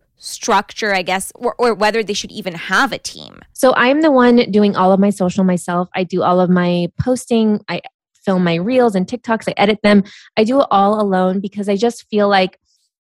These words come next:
Speaker 2: I know what works best for my audience. I've tried before having social people help me, not with, like,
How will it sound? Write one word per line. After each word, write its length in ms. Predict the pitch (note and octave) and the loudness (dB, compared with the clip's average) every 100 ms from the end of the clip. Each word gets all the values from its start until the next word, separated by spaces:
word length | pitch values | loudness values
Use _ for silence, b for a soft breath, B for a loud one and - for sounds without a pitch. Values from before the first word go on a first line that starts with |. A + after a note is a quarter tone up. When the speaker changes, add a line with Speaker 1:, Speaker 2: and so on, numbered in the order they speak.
| _ | _
Speaker 2:
I 140 | G#3 G#3+ | -2 2
know 160 | G#3+ | 2
what 120 | G#3 D3 | 2 0
works 220 | F#3+ - | -4 -4
best 240 | F#3 - | -6 -2
for 80 | G#3 | 0
my 100 | G3 | 0
audience. 560 | - F3+ F#3+ G#3+ A#3 - B B - | 0 0 0 0 -2 -8 B B -2
I've 140 | G#3+ | -2
tried 300 | - A#3 A#3+ | 0 0 0
before 340 | C4 - A3+ | -2 0 0
having 520 | G#3+ G3+ G3 F#3+ F#3+ - - | 0 -2 0 0 -2 -6 -14
social 480 | - G3+ G3 G#3 | -4 0 0 0
people 380 | G3+ G3+ F#3+ G3 | -4 -4 -2 0
help 260 | F#3 F3+ - | 0 -4 -2
me, 200 | G#3+ G#3+ | 0 2
not 260 | G#3 A3 | 2 0
with, 160 | A3+ A#3+ | -2 -2
like, 140 | A#3 | -4